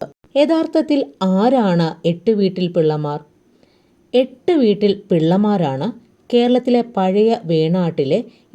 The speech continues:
എട്ട് നായർ വീടുകളിൽ നിന്നുള്ള ഒരു കൂട്ടം പ്രഭുക്കന്മാർ. പത്മനാഭസ്വാമി ക്ഷേത്രം, എട്ടര യോഗവുമായൊക്കെ ബന്ധമുള്ളവരായിരുന്നു ഇവർ. ഭരണകാര്യങ്ങളിൽ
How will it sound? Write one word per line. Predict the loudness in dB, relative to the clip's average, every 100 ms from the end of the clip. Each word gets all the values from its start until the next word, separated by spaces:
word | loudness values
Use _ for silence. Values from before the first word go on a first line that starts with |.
| -2
എട്ട് | -2 -2 -2 -2 -2
നായർ | 0 2 2 2 0
വീടുകളിൽ | 0 0 0 0 -2
നിന്നുള്ള | -4 -4 -2 -4 0 0
ഒരു | 0 -2
കൂട്ടം | -2 -2 -4 -2
പ്രഭുക്കന്മാർ. | -2 -2 -4 -6 -8 -12 _ _ _ _ _ -4
പത്മനാഭസ്വാമി | -4 -2 -2 -2 -4 -4 -4 -4 -6 -8
ക്ഷേത്രം, | -4 -4 -2 -8 -8 -10 -20 -6 -4
എട്ടര | -4 -2 0 0 0 0
യോഗവുമായൊക്കെ | 0 0 0 0 -2 -4 -4 -4 -4
ബന്ധമുള്ളവരായിരുന്നു | -6 -6 -4 -4 -4 -4 -4 -4 -4 -4 -6 -6 -6
ഇവർ. | -6 -6 -12 _ _ _ _ _ _ _ -6
ഭരണകാര്യങ്ങളിൽ | 0 2 2 0 0 0 0 -2 -2 -2